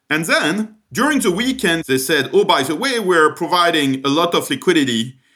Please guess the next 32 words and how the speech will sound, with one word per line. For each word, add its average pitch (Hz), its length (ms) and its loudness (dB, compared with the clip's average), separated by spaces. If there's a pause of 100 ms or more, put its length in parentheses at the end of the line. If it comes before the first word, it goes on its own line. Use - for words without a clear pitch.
(180)
to 196 160 -6
the 165 100 -2
banking 139 380 -2
sector 196 720 -4
on 107 240 -4
very 156 360 2
generous 120 680 -6 (200)
terms." 175 600 -6 (160)
That's 98 280 -8
the 90 420 -8
bank 104 380 -6
term 101 340 -6
funding 101 440 -10
facility. 147 800 -6
But 160 320 2
even 202 280 -4
more 185 440 0
significant, 170 1080 -6
we're 160 260 0
actually 156 520 -2
going 135 380 -4
to 120 500 -8
guarantee 123 500 -4
deposits 101 600 -4
of 95 100 -10
Silicon 101 320 -8
Valley 95 240 -4
Bank 131 380 -4
and 95 360 -10
also 143 300 -4
of 98 80 -4
Signature 117 600 -6